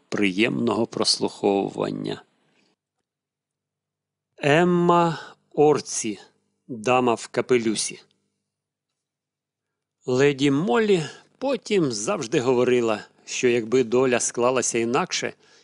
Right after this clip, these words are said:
і ми б із нею тоді вирішили випити філіжанку кави не в Лайонс, а в Метіс, містер Каледон досі був би живий. Думаю, моя подруга мала рацію.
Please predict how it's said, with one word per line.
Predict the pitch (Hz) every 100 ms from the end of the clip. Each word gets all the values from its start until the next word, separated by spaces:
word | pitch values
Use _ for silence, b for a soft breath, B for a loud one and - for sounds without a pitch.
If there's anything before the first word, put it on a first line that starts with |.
| b
і | 247 240 220
ми | 170
б | 151
із | 127 120
нею | 139 131
тоді | 117 120 113 107 - -
вирішили | 127 123 117 117 120 113
випити | 110 123 117 117 107
філіжанку | - 113 107 117 117 -
кави | 107 120 113 107 104 b b
не | 170 127 113 110
в | 107
Лайонс, | 123 202 190 175 - - - _
а | - 139
в | 135
Метіс, | 139 139 - 127 - b b b b b b b b
містер | 254 220 - 196
Каледон | 175 175 165 147 160 113
досі | 107 240 208 - 214
був | 139 117 143
би | 131
живий. | 120 113 113 98 101 98 - _ _
Думаю, | - 120 135 135 123 123 120 104 -
моя | 220 226
подруга | 170 196 180 175 151 160 151 131
мала | 196 180 180
рацію. | 226 190 - 113 104